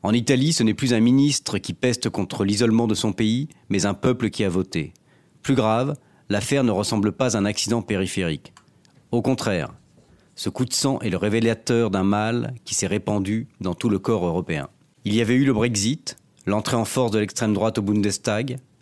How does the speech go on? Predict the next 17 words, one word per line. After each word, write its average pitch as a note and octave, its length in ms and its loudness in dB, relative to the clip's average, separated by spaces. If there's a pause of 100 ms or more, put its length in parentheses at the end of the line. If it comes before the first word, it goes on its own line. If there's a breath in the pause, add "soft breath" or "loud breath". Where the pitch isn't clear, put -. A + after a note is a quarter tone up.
(120)
les F#2+ 160 0
ruades A#2 540 -2 (160)
d'Europe G2 300 0
orientale. E2+ 640 -2 (520 soft breath)
Et F#2 80 0
voilà A#2 260 2
qu'à C3+ 140 0
côté C3 240 0
du A#2 100 0
groupe B2 220 0
de A2+ 80 2
Visegrad, G#2 680 0 (240)
pointe C3 240 0
un G2+ 80 2
nouvel A2+ 400 2
axe - 500 -2
alpin, F#2 520 -4